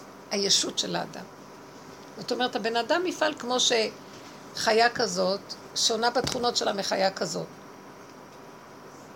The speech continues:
ומי שמפעיל אותה זה כוח החיות שמפעילה את החיה. אז חיה כזאת תפעל אחרת, חיה כזאת תפעל אחרת. אבל תגידי, "לא, כולם יהיו פסיביים." לא.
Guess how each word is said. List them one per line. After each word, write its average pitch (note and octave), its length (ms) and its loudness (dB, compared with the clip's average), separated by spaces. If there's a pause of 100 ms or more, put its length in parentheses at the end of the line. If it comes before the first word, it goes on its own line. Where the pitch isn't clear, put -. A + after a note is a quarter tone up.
(140)
ומי F#3+ 220 2
שמפעיל C4 520 2
אותה A3 220 0
זה F#3+ 120 0
כוח C4+ 280 4
החיות - 380 4
שמפעילה G#3+ 520 0
את A#3 100 -6
החיה. A3 460 0
אז - 120 -4
חיה A#3+ 220 6
כזאת B3 320 4
תפעל - 240 0
אחרת, F3 340 0
חיה - 200 4
כזאת G#4+ 240 -2
תפעל E4+ 300 -2
אחרת. - 200 -8
אבל G3+ 100 -4
תגידי, B3+ 380 0
"לא, B3 160 6
כולם C#4+ 300 4
יהיו B3+ 200 0
פסיביים." F#3+ 460 -2
לא. D#4 220 4